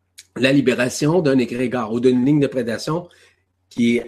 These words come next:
associée à un égrégore, qui est associée à la conscience. OK ? Donc,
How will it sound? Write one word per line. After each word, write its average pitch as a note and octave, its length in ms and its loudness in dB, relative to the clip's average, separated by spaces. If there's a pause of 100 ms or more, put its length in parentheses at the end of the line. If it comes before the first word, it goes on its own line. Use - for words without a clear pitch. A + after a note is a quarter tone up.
associée C3+ 840 -2
à A2+ 80 0
un A#2 100 0
égrégore, A#2 600 -2
qui - 80 -14
est - 100 -12
associée A#2+ 320 -8
à A#2 40 -8
la G#2+ 100 -14
conscience. - 580 -20
OK ? G3+ 240 -6 (720)
Donc, E3 380 0